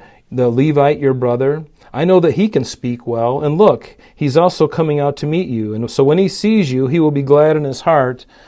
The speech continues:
Now you shall speak to him and put the words in his mouth, and I will be with your mouth and with his mouth, and I will teach you what you shall do. And so he shall be your spokesman to the people,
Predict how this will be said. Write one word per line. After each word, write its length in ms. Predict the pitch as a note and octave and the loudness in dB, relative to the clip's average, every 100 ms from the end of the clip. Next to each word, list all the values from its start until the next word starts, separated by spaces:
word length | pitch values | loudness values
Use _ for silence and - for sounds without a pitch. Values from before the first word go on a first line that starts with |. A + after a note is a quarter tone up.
| _ _ _ _ _ - | _ _ _ _ _ -4
Now 180 | C#3 E3+ | 0 2
you 140 | F#3 | 0
shall 240 | - F3 | 0 0
speak 380 | D3+ - F3 E3 | -2 -4 -6 -4
to 100 | D3+ | -4
him 480 | C3 D#3+ C3 B2 B2+ - - - - | -4 -2 -2 -4 -8 -14 -20 -20 -14
and 160 | B2+ | -10
put 160 | - D#3 | -2 -2
the 80 | D3+ | 0
words 680 | D3 D#3 C3+ B2+ B2+ - - _ _ _ | 2 4 2 0 -6 -16 -20 _ _ _
in 160 | D#3 D#3+ | -6 -2
his 320 | D3+ E3+ C#3 | -2 -2 -4
mouth, 420 | B2+ A2+ A2+ A2+ | -4 -4 -6 -8
and 120 | B2+ | -6
I 120 | B2+ D#3+ | 0 2
will 140 | D#3 | 2
be 240 | C#3 E3 | 0 -2
with 200 | D#3 C3+ | -2 -2
your 220 | C#3+ D#3 C#3+ | 0 0 0
mouth 400 | A2+ A2 A2 A#2 | -2 -4 -6 -6
and 160 | A#2+ | -4
with 140 | B2+ - | -4 -2
his 260 | D#3 C3 | -4 -4
mouth, 380 | A2+ A2 A2 G#2+ - - | -6 -6 -8 -10 -20 -12
and 140 | A2+ | -6
I 60 | C3+ | -2
will 160 | D3+ C#3+ | 0 0
teach 440 | - E3+ D#3 - | -2 -6 -6 -8
you 160 | A#2+ A#2 | -6 -2
what 200 | B2 C3+ | -4 -4
you 120 | B2 | -8
shall 300 | - B2+ A#2+ | -6 -2 -2
do. 480 | A#2+ B2 G#2 G2 G2 _ _ _ | -2 -4 -4 -8 -16 _ _ _
And 120 | A2+ | -12
so 320 | G#2 - D#3 D#3 | -10 0 2 2
he 160 | E3+ | -2
shall 260 | D3+ D#3+ C#3+ | -4 0 0
be 140 | C#3 | -2
your 320 | D3 B2+ D3+ | -2 2 2
spokesman 680 | F3 - - B2 - B2 A#2 | 2 -6 -6 -6 -6 -8 -8
to 100 | A#2+ | -6
the 100 | A2+ | -8
people, 580 | A2 A2+ G#2+ G#2+ G#2 A2 | -8 -8 -8 -8 -8 -12